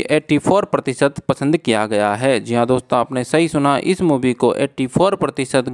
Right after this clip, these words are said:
Google यूजर्स की तरफ से भी पसंद किया गया है। बात करें इस मूवी के बजट के बारे में, तो इस मूवी का बजट तीस करोड़ था। जी हाँ दोस्तों, सही सुना, इस मूवी का बजट तीस करोड़ था और इस मूवी ने बॉक्स ऑफिस पर चालीस करोड़ की धमाकेदार कमाई करी है।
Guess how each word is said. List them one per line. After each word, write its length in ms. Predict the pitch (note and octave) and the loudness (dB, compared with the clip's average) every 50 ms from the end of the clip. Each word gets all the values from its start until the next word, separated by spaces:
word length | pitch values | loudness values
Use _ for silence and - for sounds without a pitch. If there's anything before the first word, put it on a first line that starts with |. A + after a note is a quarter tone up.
| B2 C3+ | 2 2
Google 300 | C#3 D3+ E3+ F3 D#3 C#3 | 2 4 2 2 2 2
यूजर्स 340 | B2+ A#2+ A#2+ A#2+ A2+ - | 2 4 2 2 0 0
की 140 | - - C3 | -4 -6 -2
तरफ 280 | - A2+ - G#2+ - - | -2 0 -2 -2 -2 0
से 120 | - G#2+ G#2 | 0 0 2
भी 120 | A#2+ D3+ | 2 2
पसंद 380 | - - B2+ - C3 A#2+ C3+ D#3 | 2 0 -2 -2 -4 -4 -4 -4
किया 260 | D#3 - B2 A2 G#2+ A2 | -2 0 0 0 2 2
गया 260 | A2 G#2+ G2+ G2+ G#2 G#2+ | 2 0 0 0 0 0
है। 300 | A2 B2 C#3+ C#3 A2+ - _ _ _ - | 2 2 2 2 0 -2 _ _ _ -10
बात 280 | C3 C3 C#3+ - - - | -8 -6 -6 -6 -4 -2
करें 200 | - D3 D#3 D#3+ | 0 2 2 2
इस 140 | D3+ - D3+ | 2 0 0
मूवी 240 | C#3 C3+ B2 C3+ B2 | 0 2 2 2 0
के 100 | C3+ B2 | 0 0
बजट 300 | A2+ B2+ B2+ F3+ F#3+ - | 0 2 2 2 0 0
के 120 | - F3 | 0 2
बारे 260 | D#3+ D3+ D3 C#3+ C#3 C#3 | 2 2 2 2 0 0
में, 180 | C#3 C#3 C#3 C3+ | 0 0 -2 0
तो 200 | - C3+ C#3 - | 0 -2 -2 0
इस 160 | - G3 - - | -2 -4 -2 0
मूवी 260 | E3 C#3 C3 C3 C3+ | 0 0 2 0 0
का 160 | - C#3 C3 | 2 2 2
बजट 340 | A#2+ B2 B2 B2 C3 D#3 D#3+ - - | 2 2 2 2 2 0 0 -2 -4
तीस 200 | E3 F#3 F#3 - | -2 -2 -2 -2
करोड़ 320 | - C3+ A#2 A2+ A2+ A2+ - | 0 0 2 2 0 0 -2
था। 240 | - C#3+ C#3 B2+ | -2 0 0 0
जी 160 | G#2+ - A#2 A#2 | 0 -4 -4 -4
हाँ 120 | A#2 A#2 | -2 0
दोस्तों, 300 | A#2 A#2+ A#2 - C3+ C3 | 0 0 0 0 -2 -2
सही 180 | - C#3+ D3+ D3+ | 0 0 -2 0
सुना, 360 | - D3 C#3 C3+ C3+ C#3 C3+ - - - - _ | 0 0 0 2 0 0 -2 -6 -14 -20 -10 _
इस 140 | - F3+ F3 | -2 -2 0
मूवी 280 | G3 E3 C#3+ B2 B2+ A#2+ | 2 2 2 2 0 0
का 120 | B2+ B2+ A#2+ | 0 0 0
बजट 300 | B2 A#2+ B2+ B2+ B2+ - _ | 0 0 0 0 0 -2 _
तीस 180 | D#3+ F#3+ F#3+ - | -4 -4 -4 -2
करोड़ 280 | - D#3+ C#3 C3+ C3+ C3 | 0 2 2 2 0 0
था 240 | - D3 C3 B2+ - | -2 -2 -2 -2 -2
और 220 | - - D3+ F3 | -2 0 2 2
इस 160 | F#3+ F3+ - E3+ | 2 2 2 2
मूवी 280 | D#3+ D3+ C#3 C3 C3+ | 2 2 4 2 2
ने 140 | B2+ C3 B2 | 2 2 2
बॉक्स 320 | B2 C#3 E3 F3+ - - - | 2 2 0 0 0 -2 -4
ऑफिस 300 | C#3 B2 - C#3+ B2 - | -4 -4 -4 -6 -8 -2
पर 260 | - C3 B2 A#2+ A#2 - - - _ _ - | 0 0 0 0 -2 -8 -16 -20 _ _ -2
चालीस 360 | C#3+ C3 C3+ C#3+ F3+ G#3+ G#3+ | 0 0 2 2 0 0 0
करोड़ 280 | - - D3 C#3 C3+ C3 | 0 0 2 2 2 0
की 180 | B2+ - C3 B2 | 0 -2 -2 -2
धमाकेदार 640 | A#2+ A#2+ B2+ D3 E3 D#3 - C3 A#2+ A#2 A#2 A#2+ | -2 0 0 0 0 0 0 0 2 2 0 0
कमाई 340 | - - A2+ G#2+ G#2+ A#2 B2+ | -2 -2 -2 0 0 -2 0
करी 300 | - A#2 G#2+ G#2+ G#2 G2+ | -2 -2 -2 -2 -4 -4
है। 220 | G#2+ C3 B2+ A2 | -2 0 0 0